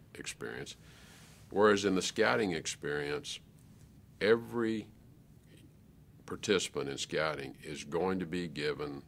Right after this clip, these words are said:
that opportunity to lead. In the,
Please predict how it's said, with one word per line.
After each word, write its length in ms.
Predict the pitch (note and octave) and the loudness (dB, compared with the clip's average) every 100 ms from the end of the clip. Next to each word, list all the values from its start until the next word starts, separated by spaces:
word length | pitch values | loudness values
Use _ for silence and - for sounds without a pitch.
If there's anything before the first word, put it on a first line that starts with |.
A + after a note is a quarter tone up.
| - | -10
that 200 | D2 D2+ | -4 -2
opportunity 640 | D#2 D2+ - - C2+ C2+ | -2 -4 -6 -6 -8 -8
to 160 | C2 - | -12 -12
lead. 420 | - C3+ - - - - - - - - - - | -10 -10 -10 -16 -20 -20 -20 -20 -20 -20 -20 -12
In 180 | - C#2+ | -6 -6
the, 180 | C2+ | -6